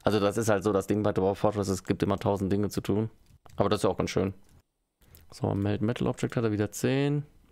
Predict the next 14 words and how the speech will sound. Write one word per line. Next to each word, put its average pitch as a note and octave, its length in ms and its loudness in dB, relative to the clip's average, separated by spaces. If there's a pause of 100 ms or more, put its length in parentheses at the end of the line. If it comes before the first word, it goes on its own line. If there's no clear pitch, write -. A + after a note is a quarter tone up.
(2000)
Was - 160 -4
machen A2 300 0
die A2 460 0 (920)
Vampire? C3+ 720 0 (2750)
Hm, G#2+ 760 0
ich - 100 -6
sollte G#2 280 0
die G2 120 0
Särge G#2+ 320 2
platzieren B2 600 0
und G2 220 -2
dann G#2 180 0
kann G#2+ 240 0
ich, - 640 -4